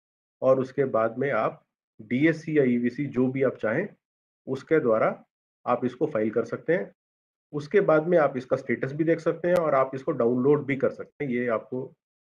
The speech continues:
download की सुविधा भी उसके बाद मिल जाती है। तो ये थी आज की webinar की सारी, अ, जानकारी। मैं आप सभी का धन्यवाद करना चाहता हूँ हमसे जुड़ने के लिए।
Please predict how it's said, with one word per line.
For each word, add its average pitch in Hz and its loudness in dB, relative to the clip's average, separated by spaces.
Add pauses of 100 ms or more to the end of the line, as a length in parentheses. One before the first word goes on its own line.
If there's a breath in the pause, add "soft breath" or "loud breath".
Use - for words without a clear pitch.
(140)
download 117 -2
की 127 -6
सुविधा 110 -6
भी 117 -4
उसके 113 -10
बाद 107 -10
मिल 92 -10
जाती 92 -10
है। 175 -8 (1120)
तो 143 4
ये 123 0
थी 170 -8 (100)
आज 120 0
की 151 -2
webinar 123 0
की 127 -8
सारी, 123 -2 (600)
अ, 107 -4
जानकारी। 110 -2 (720)
मैं 120 2
आप 123 0
सभी 123 -2
का 127 2
धन्यवाद 117 0
करना 135 2
चाहता 131 -2
हूँ 170 -8 (640)
हमसे 131 0
जुड़ने 113 0
के 135 -2
लिए। 135 -2